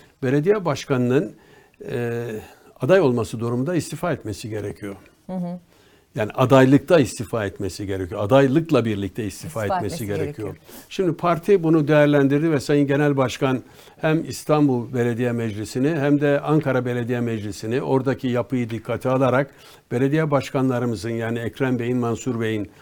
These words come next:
Speaker 1: ayrılmaları, istifa etmeleri durumunda orada, e, belediyeye, e, e,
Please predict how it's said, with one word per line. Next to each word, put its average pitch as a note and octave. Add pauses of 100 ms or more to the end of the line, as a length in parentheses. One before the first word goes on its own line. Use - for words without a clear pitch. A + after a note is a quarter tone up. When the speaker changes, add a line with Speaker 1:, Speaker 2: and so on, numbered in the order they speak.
(160)
Speaker 1:
ayrılmaları, A#2+
istifa C3
etmeleri A2+
durumunda A#2+
orada, C#3+ (500)
e, A2+
belediyeye, D3 (160)
e, C3+
e, C3